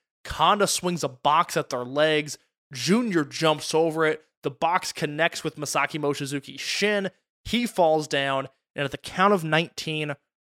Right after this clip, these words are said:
right before Junior can get back in the ring, Yasushi Kanda pulls him off the apron, and it's a double ring out in the M three K Collides tag match. Three and three quarters on this match for me.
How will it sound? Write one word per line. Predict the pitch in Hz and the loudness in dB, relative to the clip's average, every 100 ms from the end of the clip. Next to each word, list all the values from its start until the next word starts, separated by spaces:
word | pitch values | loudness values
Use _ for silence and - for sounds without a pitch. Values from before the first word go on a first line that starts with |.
| - | -12
right | 139 143 208 196 | -2 4 4 4
before | 185 175 165 160 | -4 -2 0 0
Junior | 147 151 147 151 143 | -2 -6 -6 -6 -8
can | 143 | -8
get | 139 131 | -8 -8
back | - 127 127 | -4 -4 -4
in | 127 | -10
the | 117 | -10
ring, | 135 147 143 147 - _ _ _ - | -2 0 -2 -6 -12 _ _ _ -10
Yasushi | 123 - 156 165 - 151 | -8 -4 -2 -2 -4 -10
Kanda | - 139 143 143 | -6 -2 -2 -4
pulls | - 131 131 | -6 -6 -6
him | 127 | -4
off | 131 135 | -4 -4
the | 139 131 | -6 -4
apron, | 135 135 135 127 - _ _ _ | -4 -6 -6 -8 -12 _ _ _
and | 135 135 | -6 -4
it's | - | -6
a | 127 123 - | -10 -12 2
double | 147 156 160 143 | 2 4 2 0
ring | 139 143 | -4 -4
out | 127 117 - _ _ _ _ _ _ | -6 -8 -14 _ _ _ _ _ _
in | 147 143 | -6 -4
the | 143 139 - | -6 -8 -2
M | 151 151 | -2 -2
three | - 151 143 | -6 -4 -4
K | - 139 139 | -4 -4 -4
Collides | - 135 123 123 - - | -4 -10 -6 -6 -6 -10
tag | 131 131 131 | -8 -8 -8
match. | 127 120 - | -8 -8 -8
Three | - 151 196 226 | -6 2 4 4
and | 196 | 2
three | 160 151 | 0 -2
quarters | - 156 151 143 | -2 0 0 0
on | 139 | -4
this | 135 - | -6 -8
match | 139 135 | -6 -6
for | - 139 | -8 -8
me. | 131 127 | -6 -6